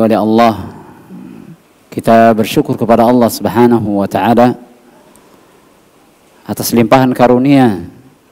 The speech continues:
taufik, hidayah dan petunjuk dari Allah Subhanahu wa taala yang telah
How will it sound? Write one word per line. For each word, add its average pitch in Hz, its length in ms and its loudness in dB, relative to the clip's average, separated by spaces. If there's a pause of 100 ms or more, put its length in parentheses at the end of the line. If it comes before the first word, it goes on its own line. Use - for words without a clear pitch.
(1200)
taufik, 127 480 4 (640)
hidayah 117 640 0
dan 107 160 -6
petunjuk 110 560 -4
dari 107 160 -2
Allah 110 320 0
Subhanahu 107 720 -2
wa 98 80 -4
taala 95 480 -8 (2500)
yang 110 240 -4
telah 120 160 2